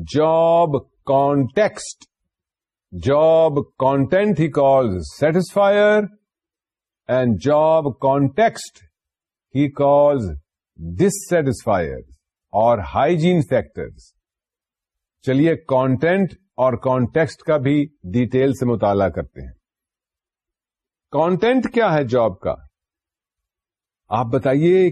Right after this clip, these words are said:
کسی جاب کا کانٹینٹ کیا ہو سکتا ہے؟ بتائیے میری جاب کا کیا کانٹینٹ ہے؟ My job is related to reading books,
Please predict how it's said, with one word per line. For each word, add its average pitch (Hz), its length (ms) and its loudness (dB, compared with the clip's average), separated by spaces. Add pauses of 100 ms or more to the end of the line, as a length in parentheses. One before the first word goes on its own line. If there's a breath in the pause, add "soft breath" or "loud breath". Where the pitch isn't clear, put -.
کسی 156 260 0
جاب 143 280 0
کا 156 140 0 (160)
کانٹینٹ 147 440 -2
کیا 226 140 0
ہو 196 100 0 (100)
سکتا 87 320 -6
ہے؟ 67 60 -14 (680)
بتائیے 185 460 2 (160)
میری 233 280 2
جاب 190 260 0
کا 180 120 0 (100)
کیا 208 120 2 (100)
کانٹینٹ 170 540 0
ہے؟ 95 100 -4 (2250)
My 147 160 0 (220)
job 160 500 0
is 98 180 -2
related 151 560 0
to 151 100 -2 (360)
reading 208 380 2
books, - 420 -4